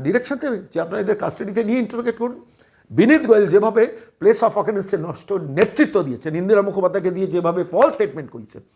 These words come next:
বিনীত গোয়েলের ফোনটা তো নিয়ে নেওয়া উচিত। কেউ কেউ ডিমান্ড করছেন বিনীত গোয়েলের অ্যারেস্ট, অ্যারেস্ট না হোক অন্তত ইন্টারোগেশনের জন্য তাকে ডেকে নিয়ে আসা উচিত, তা-, তার পলিগ্রাফ টেস্ট করা উচিত প্রয়োজনে। মমতা বন্দ্যোপাধ্যায় ঝাড়গ্রাম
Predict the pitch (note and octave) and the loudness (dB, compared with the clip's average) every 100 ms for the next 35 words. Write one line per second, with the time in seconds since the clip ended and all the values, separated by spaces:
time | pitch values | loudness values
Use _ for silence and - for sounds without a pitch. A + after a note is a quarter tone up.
0 | _ _ _ - F#3 A3 C4 C4+ - A#3+ | _ _ _ 0 0 2 2 2 2 0
1 | D4+ D4+ C4+ A#3+ F3+ B2 - - _ _ | 2 0 0 -2 -2 -4 -10 -18 _ _
2 | _ D3+ G3+ F3 G3+ A#3 B3 B3 G#3+ G#3+ | _ -4 0 2 2 2 0 -2 -2 -2
3 | G3 A3 A3 G#3+ A3 - D3+ E3+ - A3 | 0 2 4 2 0 -2 -4 -6 -4 -4
4 | F#4 G3+ G#3+ G3+ - _ - D3+ G3+ A3+ | -2 -2 -2 -4 -8 _ -8 -2 2 4
5 | A3+ A3+ A3 F#3 A#3 G#3+ G3+ F#3+ D#3+ B3 | 2 0 -4 -4 -4 -4 -4 -2 -4 -6
6 | D4+ A#3+ - A#2+ C3+ _ - D3 - D#3+ | -6 -8 -8 -14 -14 _ -8 -6 -2 -2
7 | D3+ F3+ C#4+ C#4 C#4 C4 - D#3+ A#2+ C3 | 0 0 0 -2 -2 -8 -4 -4 -4 -8
8 | A#2+ G#2+ G#2+ - _ _ B2+ D#3 F3 G#3 | -10 -10 -12 -18 _ _ -4 0 4 4
9 | G#3+ G#3+ G#3+ - G#3+ E3+ F#3+ A3 | 4 2 2 0 0 2 2 0